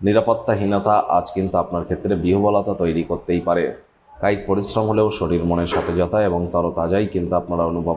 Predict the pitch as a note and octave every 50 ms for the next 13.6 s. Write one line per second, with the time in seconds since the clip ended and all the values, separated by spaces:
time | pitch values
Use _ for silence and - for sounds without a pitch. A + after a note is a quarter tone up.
0 | - - F#2 F2+ E2+ G#2+ B2 F#3 F#3+ - - - - - _ _ _ _ - -
1 | G2+ G#2 G#2 - - - F#2 F2+ G2 G#2+ - - - - G2 E2+ F2 - F2+ E2+
2 | F2 E2+ F2 F2 - A2+ G2 E2+ F2+ F2 F2+ F2 - - F#2 G2+ G2 G#2+ G#2 F2+
3 | F2+ F2 E2+ E2 D#2+ F#2 F#2+ F#2+ F#2 E2+ E2+ E2+ G2 G2 F#2+ F2 E2 E2 F2 F2
4 | F2+ F#2 G2+ G2 F#2 F2+ F2 E2+ - - F2 F2 E2 - F2 F2 F2 F2 F2 -
5 | - - - - - _ _ _ _ - - G#2 A2 - - C3 A2+ A2+ A2 A2+
6 | G#2+ G#2+ G2+ - G#2+ G#2 G#2+ G#2+ - F2+ F2+ F#2 F#2 F#2 F2 F2+ F#2 F2+ E2+ G2
7 | F2 F2+ F#2+ G2+ G2+ F#2 D#2 - - - - - _ _ - F#2+ G#2 G2 - G2+
8 | G#2 G#2 A2 G#2+ A#2 - - G2 F#2 F2+ F#2 F#2 F2+ - - - F2 - F2 E2+
9 | E2 D#2+ - F#2+ F2 D#2 - - - - _ _ _ - - G2 G2 F#2+ F2 G2
10 | F#2 F#2 F#2 F#2+ F#2 - - - E2+ F2+ F2 E2+ F#2+ F2+ F2+ E2+ - F2+ E2+ E2+
11 | F2 F2 - - G#2+ - G#2+ G2+ - - G#2 G#2+ G#2+ B2+ - - - - _ _
12 | - - - - - - A#2+ A#2 A#2+ C3 C3 B2+ B2+ B2 - B2 A#2 A#2+ A#2 B2+
13 | A#2 A#2+ A2+ A2 A2 A2+ G#2+ F2+ D2+ - -